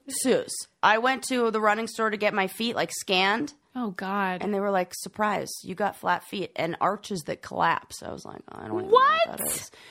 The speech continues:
Speaker 1: So they're like, uh, and I tried insoles. <gasps>
Speaker 2: Yeah. Life-changing.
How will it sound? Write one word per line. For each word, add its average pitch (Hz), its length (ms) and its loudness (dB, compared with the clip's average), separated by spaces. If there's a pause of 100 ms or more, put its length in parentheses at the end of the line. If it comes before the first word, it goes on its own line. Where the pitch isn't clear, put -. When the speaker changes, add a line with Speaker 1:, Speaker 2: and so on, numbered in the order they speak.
(160)
Speaker 1:
So - 200 -6
they're 208 120 4
like, 202 160 2 (100)
uh, 170 180 0
and 220 160 4
I 214 120 0
tried 214 500 2
insoles. 254 520 0 (220)
<gasps> - 240 -20
Speaker 2:
Yeah. 247 760 2 (680)
Life-changing. 220 840 0